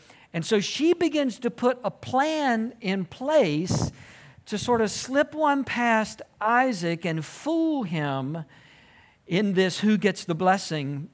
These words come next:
moment, uh, between Isaac and Esau. Principle to remember. Our kids aren't chess pieces, and if we treat them as such, we aren't doing them any favors.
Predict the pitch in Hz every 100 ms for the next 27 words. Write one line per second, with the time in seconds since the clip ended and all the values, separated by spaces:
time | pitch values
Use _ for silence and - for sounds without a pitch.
0 | _ 156 180 247 233 143 139 - _ 156
1 | 143 147 147 156 - 160 151 151 139 _
2 | _ 143 143 143 143 151 _ - - _
3 | - 151 143 165 _ _ _ _ _ -
4 | 214 202 - 165 117 92 - _ _ -
5 | 220 202 180 160 - 151 143 131 120 113
6 | _ _ _ _ _ _ _ _ - -
7 | 156 156 254 262 139 139 147 - - _
8 | _ _ _ _ _ 170 196 220 - 110
9 | 185 - - 120 110 117 107 123 - _
10 | _ _ _ - - 160 165 170 175 165
11 | - - 320 302 220 185 165 147 - 147
12 | 147 165 156 - 151 185 180 175 170 156
13 | 170 170 151 139 123 107 87 - -